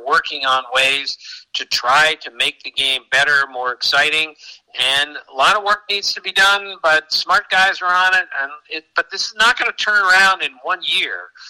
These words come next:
I mean, this is gonna, this is a generational thing, and it's gonna take some time to really reteach some of our, our kid, literally our kids, that, you know, getting the ball up in the air is not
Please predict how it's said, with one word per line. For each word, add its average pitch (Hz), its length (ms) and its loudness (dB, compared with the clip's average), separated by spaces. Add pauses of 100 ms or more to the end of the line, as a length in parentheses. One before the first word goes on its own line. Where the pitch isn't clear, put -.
(160)
I 135 80 -2
mean, 135 240 -4
this 165 220 -6
is - 100 -6
gonna, 185 400 2 (140)
this - 220 -4
is 208 100 -6
a 175 80 -2
generational 180 800 2
thing, 180 240 -4
and 107 100 -8
it's - 140 -6
gonna 160 200 -2
take 165 280 -6
some 147 160 -8
time 165 500 2 (420)
to 147 400 -4
really 180 360 0
reteach 190 640 -2
some 180 240 -2
of 185 120 -2
our, 180 260 2 (280)
our 170 120 2 (100)
kid, 226 260 -4
literally 165 440 0
our 143 140 4
kids, - 520 -6
that, 139 220 0 (360)
you 147 80 -18
know, 139 100 -4
getting 214 260 -2
the 180 60 -12
ball 175 300 2
up 175 180 2
in 175 80 -8
the 151 140 -2
air 165 540 2
is 139 460 -6
not 165 420 2